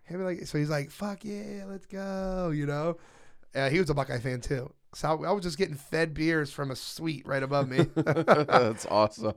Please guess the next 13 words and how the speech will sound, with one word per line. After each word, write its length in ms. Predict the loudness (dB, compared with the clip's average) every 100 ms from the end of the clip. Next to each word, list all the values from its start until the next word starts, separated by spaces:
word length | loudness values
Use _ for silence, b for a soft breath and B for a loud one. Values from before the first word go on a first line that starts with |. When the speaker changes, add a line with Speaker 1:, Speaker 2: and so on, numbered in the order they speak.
| 2
Speaker 1:
Ryan 300 | 6 6 6
and 100 | 4
I 140 | 2
take 340 | 0 -2 -4 -2
a 80 | -6
banner. 580 | -2 0 0 -4 -8 -16 _ _ _
I 80 | -8
still 180 | -4 -4
have 200 | -4 -6
it 40 |
in 60 | -8
my 100 | -10
house. 300 | -10 -12